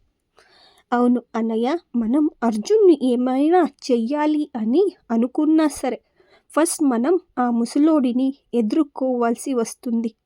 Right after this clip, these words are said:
అందుకే మనం అయినంత వరకు, అయినంత వరకు జాగ్రత్తగా మన ప్లాన్ని అమలు చెయ్యాలి." "అలాగే,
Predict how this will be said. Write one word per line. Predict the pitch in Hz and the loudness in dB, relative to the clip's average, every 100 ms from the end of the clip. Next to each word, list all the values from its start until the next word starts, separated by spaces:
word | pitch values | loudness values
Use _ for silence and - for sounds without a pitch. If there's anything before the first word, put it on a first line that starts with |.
| - | -6
అందుకే | 233 240 285 - - 240 | -2 0 -2 -6 -8 -4
మనం | 247 262 427 - _ - | -2 0 0 -2 _ -8
అయినంత | 233 247 277 311 302 | -4 0 2 0 0
వరకు, | 269 247 277 392 330 - _ _ - _ - _ _ - | 0 0 2 2 2 -4 _ _ -20 _ -20 _ _ -6
అయినంత | 240 262 294 330 339 | -2 2 4 4 2
వరకు | 285 247 - 311 277 233 | 2 2 2 -2 -2 -10
జాగ్రత్తగా | 254 226 220 240 240 240 233 370 285 269 | -4 -4 -2 -4 -2 -4 2 2 2 -2
మన | 240 285 | -2 -2
ప్లాన్ని | 285 269 233 240 262 247 _ | -2 -4 0 0 0 -2 _
అమలు | 240 226 220 226 - | -2 0 -2 -4 -2
చెయ్యాలి." | 226 233 214 214 - _ 226 | -2 -2 -2 -4 -6 _ -4
"అలాగే, | 226 220 226 | -2 -2 -6